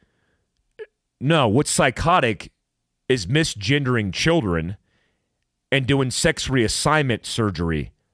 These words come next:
for children. That's psychotic. What's psychotic is teaching anti-racism theory in school when they should be worried aro-, about curriculum like science and math,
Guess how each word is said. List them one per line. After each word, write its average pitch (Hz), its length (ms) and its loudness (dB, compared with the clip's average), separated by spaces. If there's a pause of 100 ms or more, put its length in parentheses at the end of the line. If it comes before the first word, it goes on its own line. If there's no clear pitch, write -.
(120)
for 107 160 -2
children. 82 500 -2 (560)
That's 135 300 0
psychotic. 85 640 -2 (840)
What's 135 200 2
psychotic 151 560 2
is 117 120 -2
teaching 139 520 -2
anti-racism 120 1040 0
theory 98 560 0 (540)
in 139 180 0
school 127 720 2 (180)
when 127 140 -2
they 135 80 2
should 131 160 -2
be 127 80 2
worried 139 360 2
aro-, 123 300 2
about 117 360 0
curriculum 107 720 0 (360)
like 117 280 -2
science 143 580 0
and 107 140 -2
math, 120 520 -2